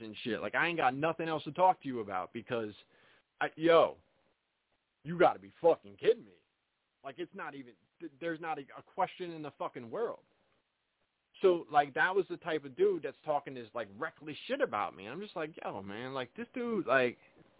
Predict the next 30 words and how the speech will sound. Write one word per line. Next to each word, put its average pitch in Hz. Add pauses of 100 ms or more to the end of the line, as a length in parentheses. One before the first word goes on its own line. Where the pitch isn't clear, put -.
(460)
<sighs> -
he 160
just 214
don't, 208 (1700)
I, 160 (220)
I 180
don't 214
even 190
understand 175
where 156
he 156
thinks, 156
like, 131
this 139
shit 143
is 113 (100)
cool, 185
what 113
he's 104
doing." 139 (800)
So 170
I 185
always 226
just 127
hated 139
him 101
because 101
of 95
that 196 (100)
shit. -